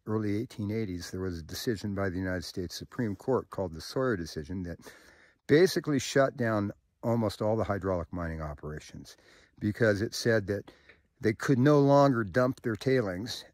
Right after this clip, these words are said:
out into the river. They could still mine hydraulically, but they just couldn't be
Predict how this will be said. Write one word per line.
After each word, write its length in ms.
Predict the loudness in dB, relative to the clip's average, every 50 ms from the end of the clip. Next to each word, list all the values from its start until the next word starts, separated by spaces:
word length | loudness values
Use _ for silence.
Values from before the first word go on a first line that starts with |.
| -8
out 200 | -2 0 0 2
into 200 | 0 0 -2 -2
the 120 | -2 -2 -2
river. 420 | 0 0 0 0 -2 -6 -14 -18 _ _ -20 -20 _ _
They 100 | -6 -4
could 160 | -4 -4 -6
still 400 | -6 -2 0 0 0 0 -2 -6 -12 -20 _ -10
mine 320 | -6 -2 0 0 0 -2
hydraulically, 840 | -2 -4 -6 -6 -4 0 2 4 4 4 4 2 0 -4 -8 -6 -6
but 200 | -6 -6 -6 -4
they 100 | -6 -6
just 280 | -4 -6 -8 -10 -8
couldn't 420 | -6 -4 -2 -2 -4 -4 -6 -10 -10
be 180 | -8 -8 -8